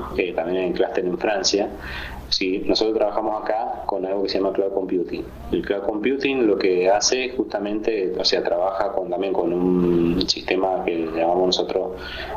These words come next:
eh, de replicación, eh, donde tenemos replicado, ¿sí? O, o, eh,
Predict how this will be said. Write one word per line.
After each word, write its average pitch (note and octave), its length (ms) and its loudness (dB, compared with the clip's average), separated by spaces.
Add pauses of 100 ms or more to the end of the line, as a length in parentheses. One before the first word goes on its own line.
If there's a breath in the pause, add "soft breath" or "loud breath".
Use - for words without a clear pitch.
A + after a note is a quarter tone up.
(140)
eh, F2 300 2 (600)
de F2+ 160 2
replicación, A2+ 760 0 (1120 loud breath)
eh, E2+ 560 -2
donde G2 240 0
tenemos A2 680 2
replicado, G#2 920 0 (240)
¿sí? G2+ 300 0
O, F2+ 60 2
o, E2+ 720 -2
eh, D#2+ 380 -4